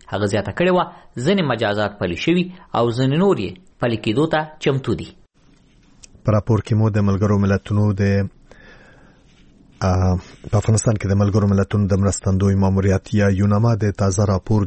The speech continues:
Speaker 2: جزئیات واورېدل چې وایي د طالبانو له واکمنېدو وروسته د ماشومانو په ګډون لسګونه افغانانو ته په عام محضر کې سزا ورکړل شوې او په درو وهل شوي دي. په راپور کې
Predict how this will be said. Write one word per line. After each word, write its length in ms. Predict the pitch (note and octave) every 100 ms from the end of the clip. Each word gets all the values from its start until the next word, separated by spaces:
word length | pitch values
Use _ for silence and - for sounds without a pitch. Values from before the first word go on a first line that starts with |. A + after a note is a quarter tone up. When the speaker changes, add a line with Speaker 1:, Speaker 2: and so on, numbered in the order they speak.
| F2+
Speaker 2:
جزئیات 320 | F#2 A2 A#2
واورېدل 380 | A#2 A#2 A2+ A#2 A2+
چې 120 | - A2 A2 - - _ _ _ _ F#2+
وایي 180 | F#2+ G2 F#2+
د 100 | F2+ -
طالبانو 380 | F2+ F2+ F#2 F#2+
له 40 | F2+
واکمنېدو 440 | E2+ - F#2 F#2 G#2+
وروسته 240 | A#2 -
د 80 | F#2 F2+
ماشومانو 380 | E2+ G2+ F#2+ F#2
په 60 | F#2+
ګډون 200 | F#2+ G#2+ G#2 - - - G#2
لسګونه 380 | F#2+ - G#2+ G2+ F#2+ F#2+ -
افغانانو 480 | G2 - G2 A#2+ C3 G2
ته 180 | G2 F#2+ -
په 60 | G2+ - B2
عام 140 | C3 A2
محضر 380 | F2+ F2+ G2+ F#2
کې 440 | - F#2+ - - G2
سزا 260 | - G2 C3
ورکړل 260 | A2 - G2+ -
شوې 220 | G#2 G2+ -
او 60 | G2 -
په 120 | A2 F2+
درو 160 | G#2+ B2+
وهل 200 | F#2 G#2 -
شوي 180 | G#2+ G2+
دي. 60 | G#2 - - - - -
په 100 | C3+
راپور 220 | C3 D3+
کې 80 | C#3